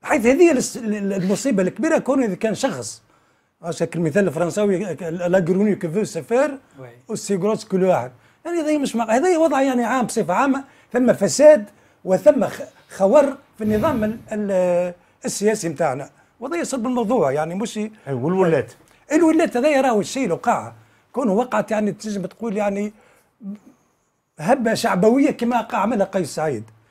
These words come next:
Speaker 1: الشيء اللي وقع سي-، في الولات راهو هذا الشيء اللي ياخذوا فيه الولات تو، كانوا ياخذوا فيه قبل. الوالي قبل كانت عنده زوز سيارات، عنده مسكن وظيفي، عنده زوز خدامة في دار ولا حتى ثلاثة،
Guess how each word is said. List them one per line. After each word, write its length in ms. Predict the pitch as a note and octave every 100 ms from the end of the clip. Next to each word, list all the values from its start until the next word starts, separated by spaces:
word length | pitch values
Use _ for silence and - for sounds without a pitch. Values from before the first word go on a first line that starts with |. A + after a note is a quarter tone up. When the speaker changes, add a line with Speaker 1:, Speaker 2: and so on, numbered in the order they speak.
| _ -
Speaker 1:
الشيء 200 | - D#4
اللي 100 | C4
وقع 220 | B3+ G#3
سي-، 520 | A#2 C#3 C3+ B2 B2
في 100 | A2
الولات 440 | C#3+ C3+ G3 A3+ - _ _ _ -
راهو 300 | A3 G3 D3+
هذا 180 | D#3+
الشيء 320 | A3 D3+ - G3+
اللي 100 | E3
ياخذوا 200 | C#3+ C3+
فيه 160 | G3
الولات 400 | C3 D3+ C3+ A#2+
تو، 180 | G#3+ B3+ - _ _ -
كانوا 240 | A#3 A#3
ياخذوا 240 | B3+ A3+
فيه 160 | G3 C4
قبل. 320 | - E3+ G3+ G#3+ _ _ _ _ _ _
الوالي 320 | F3+ A3+ E4+ F#3+
قبل 320 | - D#3+ C#4
كانت 280 | - F#3+ -
عنده 200 | F#3+ C3+
زوز 220 | D3 A3
سيارات، 540 | - C#3+ A#2+ A#3 D4+
عنده 220 | G#3+ F#3
مسكن 300 | F3+ E3+ -
وظيفي، 480 | C#3+ C#3 C4+ C4+ C#4+ C#4+ - - -
عنده 580 | E3+ A#3+ F3 G3+ F#3+ F#3 - -
زوز 300 | D3 G3+ G#3+
خدامة 460 | - F3 D3 F#3 D#3+
في 140 | -
دار 240 | C#3 B3 G#3
ولا 220 | F#3 E3
حتى 300 | F3+ E3+ C3+
ثلاثة، 480 | E3+ C4 G#3+ B3+